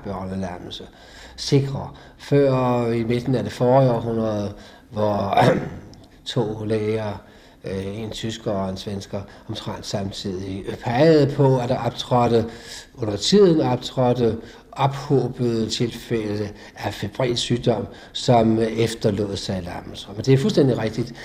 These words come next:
at det egentlig først er i dette århundrede, sygdommen rigtig har vakt interesse, og der har jo Sverige jo på et meget tidligt tidspunkt haft store epidemier.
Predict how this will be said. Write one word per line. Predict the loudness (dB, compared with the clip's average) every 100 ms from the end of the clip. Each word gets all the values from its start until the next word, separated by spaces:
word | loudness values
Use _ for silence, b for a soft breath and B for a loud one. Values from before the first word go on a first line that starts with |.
| B
at | -6 0
det |
egentlig | 2 4 2 2
først | 4 4 2
er | 0 0 -2 B B -8
i |
dette | -2 2 4 4
århundrede, | 0 0 2 6 6 6 2 -2 B B -10
sygdommen | -6 0 2 2 0 0 -2 B B -6
rigtig | -6 -4 -4 -2 -4 -6 B B
har | -4 -2 -2 -4 -6
vakt | -4 -4 -6
interesse, | -6 -6 -6 -2 0 0 B B B -10
og | 2
der | 4
har | 6 6
jo | 4
Sverige | 0 -2 -2 0 0
jo | 0 -4 -8 -12 -8
på | -6
et |
meget | -4 -4 -6
tidligt | -4 -4 -4
tidspunkt | -6 -6 -6 -6
haft | -8
store | -4 2 4 4
epidemier. | 0 -2 -4 -2 -4